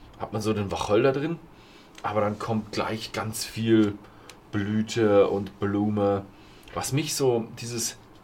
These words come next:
dieser Geruch erinnert mich so ein bisschen an diese Duftkerzen. Also, das erinnert mich sofort an so ein bisschen so diese Duftkerzen mit Blumen, Rosen, Veilchen, Duft. Ah, ja,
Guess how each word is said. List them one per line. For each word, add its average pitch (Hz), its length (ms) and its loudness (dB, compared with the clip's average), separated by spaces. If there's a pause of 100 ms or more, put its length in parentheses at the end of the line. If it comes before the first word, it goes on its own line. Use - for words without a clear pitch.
(1080)
dieser 113 180 -4
Geruch 110 380 -6
erinnert 123 460 0
mich 143 160 -6
so 135 100 -2
ein 120 100 0
bisschen 123 340 -4
an 104 180 -2
diese 101 500 2 (920)
Duftkerzen. - 1080 -10 (260)
Also, 98 380 0 (1080)
das 98 240 -10
erinnert 120 280 -4
mich 127 140 -4
sofort 127 640 0
an 110 100 -4
so 107 100 -6
ein 104 40 -6
bisschen 120 320 -6
so 107 120 -4
diese 101 240 -6
Duftkerzen 117 800 -4
mit 101 280 -6 (500)
Blumen, 110 540 -2
Rosen, 110 840 -4
Veilchen, 113 760 -6
Duft. 135 440 -6 (1300)
Ah, 101 440 -10
ja, 98 300 -2